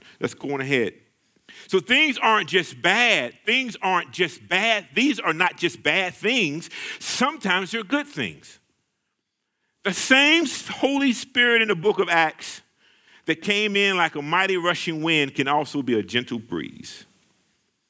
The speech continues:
But most of us equate being busy with getting things done. But sometimes God is doing the most in us when we are not in a hurry at all.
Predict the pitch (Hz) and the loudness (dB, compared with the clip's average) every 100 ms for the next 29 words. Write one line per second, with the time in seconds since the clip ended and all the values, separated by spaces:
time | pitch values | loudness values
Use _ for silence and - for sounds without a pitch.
0 | _ _ _ _ _ 139 151 180 214 233 | _ _ _ _ _ -2 2 4 4 2
1 | 170 156 135 143 139 - 170 156 - 120 | 4 4 2 -2 -4 2 4 4 0 -4
2 | 156 151 139 123 143 254 202 113 98 147 | -2 -2 -6 -4 0 0 0 -4 -8 -10
3 | - - - - - 143 - - 196 175 | -16 -20 -20 -12 0 0 0 2 2 2
4 | 147 160 160 151 123 120 170 147 - - | -2 0 0 -2 -6 -2 0 0 -6 -16
5 | _ _ _ _ _ _ _ _ _ _ | _ _ _ _ _ _ _ _ _ _
6 | _ _ 156 - 247 269 - 151 143 131 | _ _ -4 0 0 0 0 0 0 -2
7 | 151 185 208 185 135 175 170 160 156 185 | 0 2 2 -2 -2 -2 0 -2 0 0
8 | 254 - - 247 240 113 135 - - - | 0 -4 -2 0 2 0 -2 -8 -16 -20
9 | - - - - 143 151 156 135 139 131 | -20 -20 -20 -8 -2 0 0 0 -2 -2
10 | 127 117 110 139 123 110 101 55 50 | -4 -8 -4 -2 0 -2 -2 -4 -8